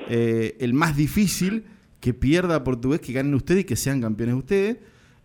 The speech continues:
Y después un resultado que yo no lo veo tan difícil ni tan lejano, ¿eh?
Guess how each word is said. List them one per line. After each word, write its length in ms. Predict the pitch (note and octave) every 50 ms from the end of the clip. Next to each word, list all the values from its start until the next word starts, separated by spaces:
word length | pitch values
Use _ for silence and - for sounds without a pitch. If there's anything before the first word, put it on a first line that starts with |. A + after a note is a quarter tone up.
| _
Y 100 | - C3+
después 300 | D#3+ F#3 - - F#4 - -
un 60 | G3+
resultado 440 | F3 D#3 D3 D#3 D#3 - B3+ - A#3
que 60 | F3
yo 160 | D3 - G#3 G#3
no 80 | G3+
lo 100 | F3 E3+
veo 160 | F3 F#3+ G3+
tan 160 | F#3+ G3 F#3+ F#3
difícil 400 | D#3 C#3+ - G3+ G3 - D#3+ C#3
ni 100 | B2 A#2+
tan 160 | - D#3 D#3
lejano, 340 | D3 C3+ - G3+ G#3+ E3+ C3+
¿eh? 120 | D3 E3